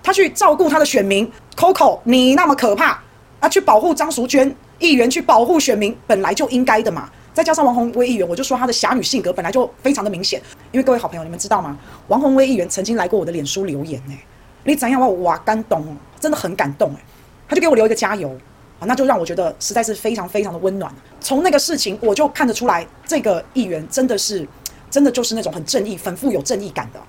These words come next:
好，我现在解释一下他们两个这个吵的内容啊。啊，周玉蔻讲了一大堆哈，你老公吃了几十年的软饭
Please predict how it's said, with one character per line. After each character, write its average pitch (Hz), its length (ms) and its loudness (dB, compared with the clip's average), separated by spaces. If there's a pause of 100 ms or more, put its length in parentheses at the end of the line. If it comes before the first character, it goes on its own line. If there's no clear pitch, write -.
(200)
好， 208 240 4
我 240 80 0
现 330 100 2
在 320 60 4
解 233 160 0
释 370 140 2
一 302 40 0
下 311 140 0
他 277 100 -2
们 269 60 2
两 196 140 2
个 185 220 -2 (500)
这 180 100 -8
个 160 60 -6
吵 190 180 0
的 233 80 2
内 311 160 4
容 170 160 2
啊。 175 140 -2 (240)
啊， 156 60 -10
周 214 160 -2
玉 240 60 -4
蔻 220 240 2 (340)
讲 170 120 -4
了 180 80 -4
一 226 40 -4
大 226 140 2
堆 214 180 0
哈， 208 140 -2
你 262 100 0
老 311 100 2
公 302 120 0
吃 381 100 -4
了 381 100 2
几 277 120 -4
十 285 120 2
年 330 140 0
的 359 60 2
软 262 180 0
饭 339 260 2